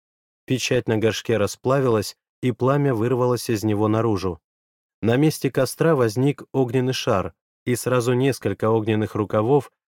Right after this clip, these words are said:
простерлось от него в разные стороны. Один из них пронесся прямо перед Федором, лишь обдав его жаром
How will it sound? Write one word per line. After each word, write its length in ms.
простерлось 760
от 220
него 300
в 80
разные 340
стороны. 560
Один 360
из 140
них 240
пронесся 540
прямо 420
перед 280
Федором, 520
лишь 400
обдав 460
его 260
жаром 420